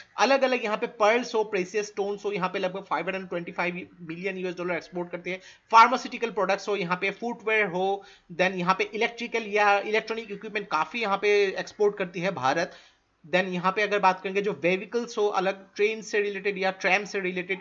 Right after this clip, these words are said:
उनको यहाँ पे export करती है भारत। Articles जो यहाँ पे जो steel से related हो,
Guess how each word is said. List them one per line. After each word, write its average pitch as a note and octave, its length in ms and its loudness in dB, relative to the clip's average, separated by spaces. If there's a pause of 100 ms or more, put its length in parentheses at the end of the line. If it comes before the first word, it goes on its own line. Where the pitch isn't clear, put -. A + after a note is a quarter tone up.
(100)
उनको D#3+ 440 -2
यहाँ F3+ 180 -2
पे G3+ 120 0
export G3 380 -4
करती F#3 240 -8
है F3 120 -6
भारत। D#3+ 380 -4 (300)
Articles G3 500 4
जो A3 180 2
यहाँ G3+ 180 2
पे G#3 140 0
जो G3+ 100 -6
steel B3+ 300 -2
से A#3+ 180 2
related G#3 360 2
हो, G3+ 240 0